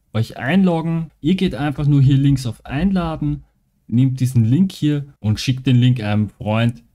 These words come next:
der sich dann registriert und verifiziert. Bis zum dreißigsten. Und dann seid ihr auch beide beim Gewinnspiel mit dabei. Und dieser Bonus, der wird nur ausgezahlt,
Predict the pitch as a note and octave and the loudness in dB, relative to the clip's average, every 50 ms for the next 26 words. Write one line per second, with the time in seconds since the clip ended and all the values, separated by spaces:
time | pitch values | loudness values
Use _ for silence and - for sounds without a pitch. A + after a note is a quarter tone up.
0 | _ _ - G#2+ A2+ G#2+ A2+ G#2+ - - G#2+ G#2 G#2 G2 F#2 G#2+ G#2+ G#2 A2+ - | _ _ -4 -4 -2 -2 -4 -6 -4 -4 -2 -2 -2 -2 -4 -4 -4 -4 -4 -6
1 | - - - B2 C3 B2+ B2+ G2+ A2+ G#2+ G2 G#2+ G#2 F#2+ G#2 - - - F#2+ - | -6 -2 2 2 2 2 2 0 -2 -2 0 -2 -2 -2 -2 -4 -4 -6 -8 -8
2 | - - C#3 D3+ F#3 F#3 F#3 - D3+ - - - - A#2 G#2+ - B2 A2+ A#2+ C#3 | -4 -2 0 0 0 0 -2 -6 -8 -6 -6 -4 -4 -4 -2 -4 -6 -4 -4 -4
3 | D#3 - - C#3+ C3+ C3+ - - C3 B2+ B2 B2+ - - _ _ _ - C3 C3+ | -4 -4 -4 -6 -6 -6 -4 -2 0 0 0 0 -2 -10 _ _ _ 0 2 2
4 | B2+ C3 B2+ A2 G#2 - A2 G#2+ - G2 - - C2 B1+ - - - G2 F#2 F#2 | 2 2 0 -2 -2 -2 -4 -4 -4 -6 -6 -4 -6 -6 -6 -6 -4 -2 -2 -2
5 | F#2+ F#2 - - E2 F2 F2 D#2+ F2+ D#2+ F2 F2 F2 - - - F2 E2+ E2+ - | -2 -6 -6 -6 -4 -4 -4 -4 -4 -4 -4 -4 -4 -6 -8 -6 -4 -4 -4 -6
6 | - - F2 - - E2+ F2 F2 E2+ - _ _ _ _ - A#2 B2 C3 C3 C3+ | -6 -8 -10 -8 -8 -8 -8 -8 -10 -12 _ _ _ _ -4 -2 0 2 2 2
7 | C3 C3 C3+ C#3 C#3 D#3 E3+ E3 C#3+ - - - C#3+ C3+ D3 C#3 B2+ C#3 C3+ C#3+ | 2 0 0 0 0 2 0 -2 -2 -4 -4 -4 -2 -2 -2 -2 0 2 2 2
8 | C#3+ C3+ A#2+ A#2+ B2 B2+ B2+ C3 C#3 B2 B2+ - - B2 A#2+ A#2+ A#2+ B2+ | 2 2 0 0 0 0 0 -2 -4 -6 -6 -6 -6 -4 -2 -2 -4 -6